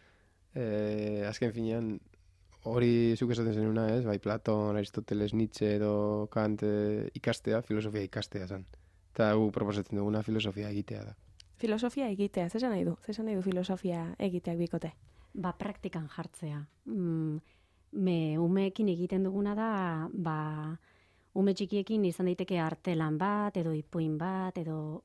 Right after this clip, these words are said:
Speaker 3: eh, narrazio elaberri filosofiko batetik abiatuta, proposamen ezberdinetatik abiatuz, artearekin, edo, a, baliabide horiek hartuta, elkarrekin hitz egin, borobilan ipini, eta horretaz elkarrekin pentsatu.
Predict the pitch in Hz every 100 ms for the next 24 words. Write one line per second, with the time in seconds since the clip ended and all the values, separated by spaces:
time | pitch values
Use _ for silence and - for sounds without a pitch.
0 | - 175 160 160 165 - 170 160 156 156
1 | 170 170 160 165 160 165 - 175 165 160
2 | 165 165 175 160 156 170 - 220 240 -
3 | - - - - - 196 220 233 226 214
4 | 208 208 208 208 196 196 202 190 202 180
5 | 175 202 214 262 320 - - 233 170 170
6 | - 170 160 160 - 240 240 208 - -
7 | - - - - - - - - 185 196
8 | 202 220 202 185 180 214 233 240 - 285
9 | 277 302 370 _ _ _ 208 196 202 208
10 | 208 214 165 175 156 151 156 - - -
11 | 165 170 165 165 175 - 240 262 370 403
12 | _ _ - - _ 196 185 - 175 170
13 | 165 160 - _ 208 190 196 185 247 233
14 | 185 170 - 214 208 160 160 151 -